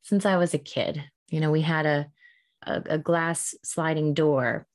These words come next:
on the back of our house. And at nighttime, it was a brilliant reflection, almost like a mirror. I could dance in the living room. I could choreograph. I could see what I was doing. I could make up any kind of dances I want and see myself.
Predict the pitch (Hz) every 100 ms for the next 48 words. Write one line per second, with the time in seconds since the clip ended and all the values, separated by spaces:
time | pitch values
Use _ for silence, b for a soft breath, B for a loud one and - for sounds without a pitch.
0 | - 151 147 147 147 156 139 139 143 135
1 | 147 - 151 - 170 240 277 - 143 135
2 | 139 147 B B B B B _ _ 165
3 | 151 - _ _ - 160 139 135 - _
4 | - 151 170 185 220 214 - 143 - 151
5 | - - 127 160 196 - _ 185 196 202
6 | 208 202 180 139 127 143 196 - _ -
7 | 156 - 151 151 156 165 - 196 185 147
8 | 151 147 147 156 147 143 - - 151 143
9 | 147 135 160 - - - - - - 190
10 | 185 175 156 156 - 147 139 139 143 139
11 | 151 156 170 175 175 160 - B B B
12 | B _ - 254 254 214 180 156 143 -
13 | 139 135 131 127 139 160 - 226 156 135
14 | - - -